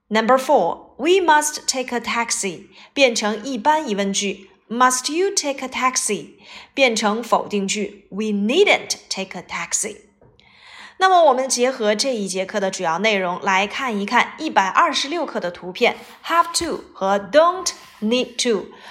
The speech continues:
不得不和不必要。Picture one。Do you have to go now?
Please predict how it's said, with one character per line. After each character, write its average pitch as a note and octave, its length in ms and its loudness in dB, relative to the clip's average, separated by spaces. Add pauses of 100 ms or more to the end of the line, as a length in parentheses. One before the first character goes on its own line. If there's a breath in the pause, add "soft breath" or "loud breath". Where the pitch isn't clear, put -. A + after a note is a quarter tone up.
(140 loud breath)
不 F4 160 2
得 G3+ 160 4
不 C#4+ 460 0
和 F#3+ 320 -2
不 F#3 320 -6
必 G#3+ 240 -4
要。 A3 220 4 (560)
Picture C4 440 0
one。 G3 420 2 (460 loud breath)
Do D4 180 0
you E4+ 180 2
have F4 260 2
to C4 100 -2
go A#3+ 260 2
now? D4+ 380 0